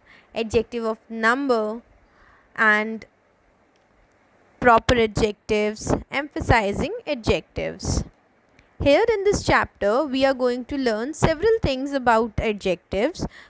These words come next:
but let's talk about the kinds of adjective first. So what are or what does adjective of quality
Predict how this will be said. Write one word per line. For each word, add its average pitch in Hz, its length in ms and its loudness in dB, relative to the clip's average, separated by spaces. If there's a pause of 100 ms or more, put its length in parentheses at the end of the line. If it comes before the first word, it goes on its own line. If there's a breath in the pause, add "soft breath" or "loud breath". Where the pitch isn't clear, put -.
but 226 220 -2
let's 240 320 0
talk 330 260 2
about 233 400 0
the 240 100 -2
kinds 226 600 -4 (100)
of 240 140 -4
adjective 226 640 -2
first. - 600 -2 (460 soft breath)
So - 180 -4
what 302 340 2 (100)
are 233 440 0 (560 soft breath)
or 233 120 2
what 262 420 4
does 247 380 2
adjective 247 520 -6
of 311 220 -4
quality 220 640 -2